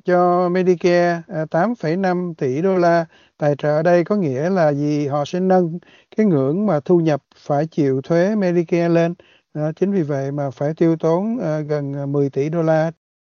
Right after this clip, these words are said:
Cụ thể, đối với người độc thân thì cái ngưỡng mới sẽ tăng từ hai mươi sáu ngàn đến hai mươi bảy ngàn hai trăm hai mươi hai.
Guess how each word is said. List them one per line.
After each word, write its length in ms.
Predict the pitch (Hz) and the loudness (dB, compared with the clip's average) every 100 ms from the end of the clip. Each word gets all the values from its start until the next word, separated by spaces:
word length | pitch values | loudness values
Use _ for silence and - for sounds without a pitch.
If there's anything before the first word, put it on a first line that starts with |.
| _ _ _ _ | _ _ _ _
Cụ 180 | 156 156 | 0 2
thể, 440 | 156 147 156 196 226 | 2 2 4 2 2
đối 240 | 180 214 | 2 2
với 140 | 220 233 | 0 0
người 420 | 180 160 156 170 | 2 2 2 0
độc 200 | 151 147 | -2 -2
thân 320 | 185 190 196 170 _ _ _ _ | 0 0 0 -6 _ _ _ _
thì 220 | 156 147 | 0 0
cái 160 | 143 190 | 0 0
ngưỡng 300 | 190 147 175 | 2 0 2
mới 180 | 175 214 | 0 0
sẽ 180 | 196 190 | -2 -2
tăng 300 | 175 175 165 | 0 -2 0
từ 360 | 151 143 139 | 0 2 2
hai 220 | 139 170 | 0 0
mươi 160 | 175 170 | 2 0
sáu 300 | - 170 175 | 0 0 0
ngàn 560 | 214 190 147 143 135 147 | 0 -2 -2 -2 -4 -4
đến 280 | 151 185 202 | -2 -2 -2
hai 220 | 185 175 | -2 0
mươi 140 | 170 | 0
bảy 280 | 151 123 147 | 0 -2 -4
ngàn 580 | 175 147 139 135 135 127 | -4 -4 -4 -6 -10 -8
hai 240 | 160 165 | -4 -4
trăm 240 | 165 165 160 | -2 -4 -2
hai 140 | 170 | -4
mươi 120 | 170 | -2
hai. 260 | 165 170 | 0 0